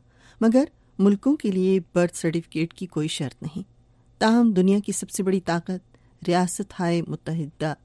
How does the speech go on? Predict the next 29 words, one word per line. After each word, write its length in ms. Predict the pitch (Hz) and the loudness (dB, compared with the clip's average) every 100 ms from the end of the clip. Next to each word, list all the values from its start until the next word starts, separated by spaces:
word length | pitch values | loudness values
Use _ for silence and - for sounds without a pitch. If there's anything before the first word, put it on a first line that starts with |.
| - | -4
امریکہ 460 | 165 160 196 226 131 | -2 -2 -2 -2 -4
کا 160 | - 170 - _ - | -8 -12 -14 _ -10
برتھ 420 | 160 196 233 - | -2 0 -2 -6
سرٹیفکیٹ 680 | - 147 156 - - 139 - | -8 -8 -8 -10 -10 -10 -6
موجود 440 | 196 214 170 127 - | -4 -2 -4 -8 -12
ہے۔ 80 | 151 - _ _ _ _ _ | -18 -18 _ _ _ _ _
جی 180 | 185 240 254 | -2 0 0
ہاں، 80 | - _ _ _ - | -6 _ _ _ 2
اور 80 | 208 | 2
یہ 200 | 214 226 233 _ | 2 0 -2 _
اعلان 340 | 202 185 165 175 - | 0 2 2 0 0
آزادی 400 | 175 170 170 226 | 0 2 2 4
نہیں 320 | 233 254 214 _ _ - | 4 2 0 _ _ -2
جس 220 | 190 - | -2 0
پر 140 | 185 170 - | 0 0 -2
سترہ 320 | - 175 165 | -6 -4 -4
سو 140 | 165 170 | -4 -4
چھہتر 480 | - 170 - 185 165 | -2 -4 -2 -2 -2
میں 140 | 160 - - - | -4 -8 -20 -2
ملک 260 | 170 175 - | 2 2 0
کے 100 | 170 | -2
بانیوں 360 | 156 160 170 170 | 0 2 2 2
نے 140 | 165 - | 0 0
اس 240 | 196 - | -2 0
وقت 200 | 160 151 | -4 -6
دستخط 440 | 139 - 156 151 - | -6 -6 -6 -8 -8
کیے 220 | - 156 - _ _ | -6 -6 -6 _ _
جب 100 | 170 - | -2 -2
برطانوی 520 | 170 - 160 165 170 | -4 -2 0 2 0